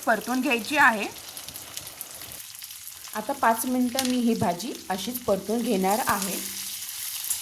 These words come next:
थोडी परतली गेली की ही भाजी आपल्याला यावर झाकण ठेवून पाच सहा मिनटं ही भाजी चांगली बिना पाणी टाकता शिजवून घ्यायची आहे. थोडी इथे मी मीठ टाकलेले नाही,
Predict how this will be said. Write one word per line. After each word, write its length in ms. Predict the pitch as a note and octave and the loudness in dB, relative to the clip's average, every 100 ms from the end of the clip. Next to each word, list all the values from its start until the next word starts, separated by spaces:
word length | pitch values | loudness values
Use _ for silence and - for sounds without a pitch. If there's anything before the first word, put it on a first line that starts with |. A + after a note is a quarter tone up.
| - - - - - - - - | -6 -8 -8 -8 -6 -6 -4 0
थोडी 200 | A3 G#3+ | 2 2
परतली 420 | A3+ A#3 A3 - | 2 2 2 -2
गेली 260 | C4 C4+ C#4+ | -2 0 0
की 120 | C#4+ | 0
ही 120 | A#3+ G3 | -2 2
भाजी 320 | G3+ F#3 C4 - | 2 2 0 0
आपल्याला 380 | F3+ G3 F#3+ | 0 0 0
यावर 260 | C#4 F#3+ F#3 | 2 2 2
झाकण 460 | F3+ G#3+ F#3+ A#3+ C4+ | 2 2 2 2 0
ठेवून 340 | C4 G3+ G3 F#4 - - - - - - - - - - - - - | 4 4 4 0 -4 -6 -6 -6 -6 -6 -6 -6 -8 -8 -8 -8 0
पाच 240 | G3+ F#3+ A#3 | 2 4 4
सहा 120 | A#3+ | 4
मिनटं 400 | B3+ A#3 F#3+ G3+ | 4 2 2 0
ही 180 | A#3+ A3+ | 0 2
भाजी 360 | F#3+ F3 C4+ | 2 2 0
चांगली 420 | F4 F#3 F3+ F#3+ F#4+ - - - - - - - - - - G3 | 2 2 2 0 -2 -4 -6 -8 -8 -8 -8 -8 -8 -10 -6 0
बिना 200 | G#3 A#3 | 4 4
पाणी 280 | B3 A3 | 4 2
टाकता 380 | A#3+ A3 - B3+ D#4 | 4 2 2 2 2
शिजवून 340 | B3+ G3 A3+ | 2 2 4
घ्यायची 320 | A#3 G#3+ - | 4 2 0
आहे. 240 | C#4 G3 A3 A3 | -2 -2 -2 -2
थोडी 220 | F3+ G3+ - - - - - - - - - - - - - | -2 -2 -2 -6 -10 -12 -12 -14 -12 -12 -14 -14 -16 -16 -14
इथे 180 | G3 A3 | -4 -2
मी 140 | A3+ | 0
मीठ 260 | C#4 B3 A#3 - | 0 0 -2 0
टाकलेले 420 | A3+ G3+ A3 A3 A3+ | -2 -2 -2 -2 0
नाही, 400 | B3+ B3 G#3+ | 2 0 0